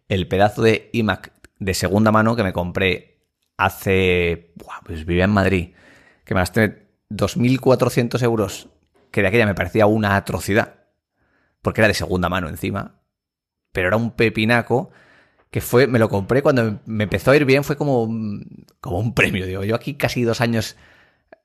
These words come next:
haciendo el ganso con un portátil que tenía Lenovo, que era, que daba asco, que se colgaba, se calentaba. Y digo, "Me voy a comprar un pepino".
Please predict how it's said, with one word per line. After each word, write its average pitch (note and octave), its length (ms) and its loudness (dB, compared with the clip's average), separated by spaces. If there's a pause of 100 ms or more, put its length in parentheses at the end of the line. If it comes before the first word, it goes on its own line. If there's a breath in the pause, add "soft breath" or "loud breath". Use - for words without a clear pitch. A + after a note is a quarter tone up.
(340)
haciendo A2+ 380 0
el G#2+ 120 4
ganso A2+ 360 2
con A2+ 140 2
un A#2+ 100 2
portátil A2 480 0
que G#2+ 100 -2
tenía A2 220 2
Lenovo, G2+ 400 2
que G2 80 -2
era, G2+ 400 -4 (260)
que G2+ 120 -8
daba G#2+ 320 0
asco, - 420 -6 (580)
que - 100 -4
se - 100 -6
colgaba, E2+ 440 0
se F#2 100 -6
calentaba. F#2 640 -2
Y - 40 -10
digo, G#2 260 -6
"Me F#2 120 -6
voy G#2+ 120 -2
a B2+ 40 -6
comprar C3+ 340 -2
un C#3+ 260 -6
pepino". D#3+ 580 0